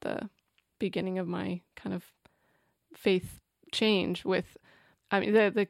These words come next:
the key the being, I guess, unanswered prayer and tragedy, like, those things together, that in a similar way. And I've told the story, I, I don't know if I've told it on Almost Heretical, but I've told it on Utterly Heretical before, of a, the, a friend of mine who,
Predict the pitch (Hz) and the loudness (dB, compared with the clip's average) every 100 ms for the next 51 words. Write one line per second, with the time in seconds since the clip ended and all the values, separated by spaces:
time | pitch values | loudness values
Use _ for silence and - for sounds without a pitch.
0 | _ 196 - _ _ - 277 254 190 196 | _ -6 -6 _ _ 4 6 6 4 2
1 | 180 196 202 180 190 233 - - 196 190 | 4 4 4 2 4 4 4 2 2 2
2 | - - - - - _ - 214 - - | -2 -6 -4 -6 -6 _ -2 -2 0 0
3 | - - - - 190 202 185 196 180 - | -2 -8 -10 -8 -2 0 0 -2 -4 -4
4 | 185 - - - - _ - 196 180 180 | -4 -2 -6 -10 -20 _ -2 0 0 0
5 | 196 180 170 175 175 - 196 196 - 190 | -2 0 -2 -2 -2 -2 -2 -4 -4 -4
6 | 180 180 - 190 190 214 _ - 214 190 | -4 -8 -8 -8 -8 -10 _ -8 -4 -2
7 | 180 - - - 175 185 180 - 208 - | -4 -6 -6 -4 -2 -2 -2 -4 -8 -6
8 | 190 180 185 247 214 180 170 175 165 175 | -4 -4 4 4 6 2 0 0 -2 -2
9 | - - - 190 - 202 - - - - | -4 -6 -6 -6 -6 -12 -14 -20 -20 -20
10 | _ - 185 190 170 185 240 202 185 - | _ 2 4 4 2 0 -2 -2 -2 -2
11 | 196 - 190 175 175 175 180 165 175 | -2 2 2 2 0 0 0 -2 -4